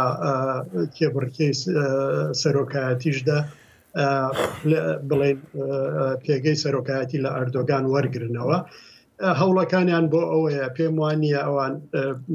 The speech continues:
ئەگەر دەسەڵاتیان گرتەوە دەست، هەڵبەتە ئەو کاتە، سوپا، دەبێ بە بەشێک لە، یا، یا لە ژێر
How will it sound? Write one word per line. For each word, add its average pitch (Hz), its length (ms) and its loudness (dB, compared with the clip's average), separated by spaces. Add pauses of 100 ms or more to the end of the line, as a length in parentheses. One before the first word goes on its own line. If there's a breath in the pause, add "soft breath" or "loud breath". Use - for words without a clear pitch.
(920)
ئەگەر 180 280 2 (100)
دەسەڵاتیان 139 800 -2
گرتەوە 139 400 -4
دەست، 190 200 -2
هەڵبەتە 165 360 -2
ئەو 156 180 2
کاتە، 147 340 2 (1600 loud breath)
سوپا، - 380 0 (880)
دەبێ 139 300 2
بە 139 80 -2 (100)
بەشێک 147 360 0 (120)
لە، 139 160 -2 (1600)
یا، 143 80 4 (180)
یا 147 180 2
لە 139 80 0 (140)
ژێر 151 200 2